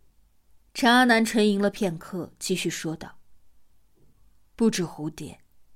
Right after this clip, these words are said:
还有蝴蝶泉里的其他生物。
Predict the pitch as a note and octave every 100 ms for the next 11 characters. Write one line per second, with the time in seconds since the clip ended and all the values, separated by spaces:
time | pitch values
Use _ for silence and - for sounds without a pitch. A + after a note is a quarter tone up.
0 | - _ - - - - B3+ A#3+ A3+ A3+
1 | A#3 A#3 G#3+ G#3 G3+ D#3+ - - D#3+ G#3+
2 | A#3+ - E3+ D#3+ -